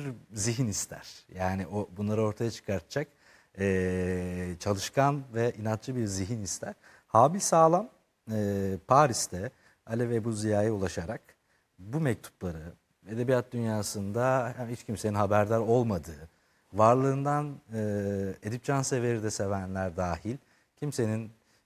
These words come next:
e, haberdar olmadığı bu mektupları ortaya çıkarttı.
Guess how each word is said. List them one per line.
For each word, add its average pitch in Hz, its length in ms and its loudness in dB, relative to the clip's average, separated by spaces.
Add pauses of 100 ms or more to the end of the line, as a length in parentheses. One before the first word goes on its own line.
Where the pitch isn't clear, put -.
(240)
e, 98 100 0
haberdar 101 520 2
olmadığı 120 720 0
bu 156 40 -2
mektupları 156 480 0
ortaya 135 280 4
çıkarttı. 185 800 -6